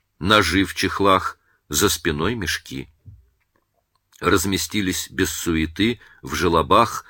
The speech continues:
торпед катер не брал. "Готовы, что ли?" спросил лейтенант. "Уселись?" "Порядок! Трогай!"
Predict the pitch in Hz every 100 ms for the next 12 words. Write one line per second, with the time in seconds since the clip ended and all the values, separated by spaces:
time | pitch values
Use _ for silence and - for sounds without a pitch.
0 | - _ _ - 87 82 92 - 92 82
1 | 80 80 85 62 57 - _ _ _ _
2 | _ _ _ _ _ _ - - 107 -
3 | 131 127 - 101 67 - 67 69 87 78
4 | 76 78 67 58 - _ _ _ - 95
5 | - 147 104 - - _ _ _ _ _
6 | _ _ 87 104 135 139 113 78 - -
7 | _ _ - 107 143 165 123 78